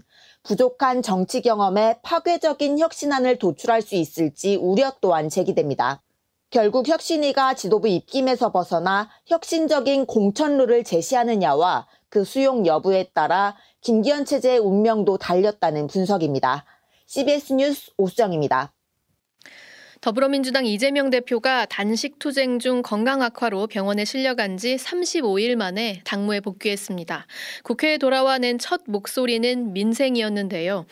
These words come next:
Speaker 2: 당 내부적으로는 통합을 강조했습니다. 허지원 기자입니다.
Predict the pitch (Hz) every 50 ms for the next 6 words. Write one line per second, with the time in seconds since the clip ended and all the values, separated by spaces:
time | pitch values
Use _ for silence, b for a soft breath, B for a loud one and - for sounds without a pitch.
0 | B B B B B - 233 220 214 185 180 190 208 240 233 247 233 214 214 208
1 | 196 202 226 262 269 262 - - 311 359 320 330 320 302 277 254 214 190 - -
2 | 208 208 196 - 202 190 185 - - 175 160 156 - 147 135 - _ _ _ _
3 | - 330 320 - 320 302 294 269 233 214 - 185 175 196 208 - 233 - -